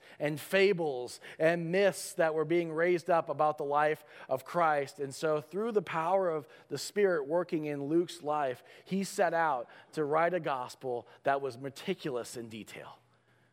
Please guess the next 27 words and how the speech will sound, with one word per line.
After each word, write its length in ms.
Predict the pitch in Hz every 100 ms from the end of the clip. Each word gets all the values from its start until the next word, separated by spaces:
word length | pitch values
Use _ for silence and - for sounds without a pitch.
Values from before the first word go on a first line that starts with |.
| _ _
so 160 | - 170
that 220 | 160 151
he 240 | 127 190 208
could 180 | 196
show 560 | 151 - 180 170 156 143
all 320 | 147 156 190 190
the 160 | 175
early, 500 | 147 165 165 165 165 -
uh, 160 | 127 123
believers 640 | 131 139 151 156 147 131 131
in 80 |
the 80 | 135
church 440 | 123 123 117 107 - - -
about 260 | 135 135
what 380 | 110 123 151 143
Jesus 420 | 113 131 120 113
did. 220 | - 117
And 120 | 107 107
so 200 | 147 139
as 260 | 156 170
he 80 | 185
was 140 | 156
interviewing 560 | - 156 151 131 127 123
others, 260 | 117 113 113
as 260 | 143 156
he 80 | 170
was 160 | 160